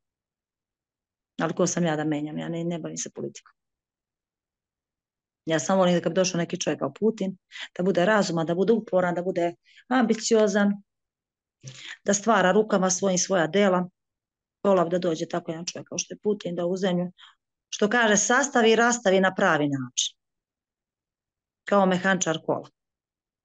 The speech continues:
Kad dođeš na servis. Pa napravite lepo sa novim delovima i kaže, "Idi sada,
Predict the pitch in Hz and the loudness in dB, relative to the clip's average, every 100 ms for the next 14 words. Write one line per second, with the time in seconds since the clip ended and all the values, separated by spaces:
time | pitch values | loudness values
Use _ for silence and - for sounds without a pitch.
0 | _ _ _ _ _ _ _ _ 165 160 | _ _ _ _ _ _ _ _ -2 -2
1 | 151 165 160 - - - - - _ _ | -2 -6 -6 -8 -10 -14 -20 -20 _ _
2 | _ _ _ _ _ _ _ _ _ _ | _ _ _ _ _ _ _ _ _ _
3 | _ _ _ _ _ _ _ 170 180 180 | _ _ _ _ _ _ _ -4 -2 -2
4 | 160 147 139 165 196 185 170 - 165 151 | -4 -4 -2 0 2 0 -2 -4 -4 -4
5 | 139 165 185 202 190 170 - 170 156 165 | -4 0 2 2 0 -2 -4 -6 -6 -8
6 | 160 - 156 156 165 | -8 -6 -6 -6 -8